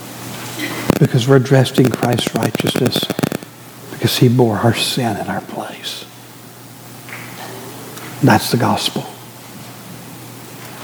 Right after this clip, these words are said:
Again, what's the application?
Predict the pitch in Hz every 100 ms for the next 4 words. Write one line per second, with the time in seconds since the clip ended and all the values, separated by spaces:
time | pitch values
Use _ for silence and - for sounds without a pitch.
0 | - - - - - - - - - -
1 | - - - - - - - - 131 175
2 | 175 117 131 139 - 165 151 151 127 143
3 | 156 - 151 156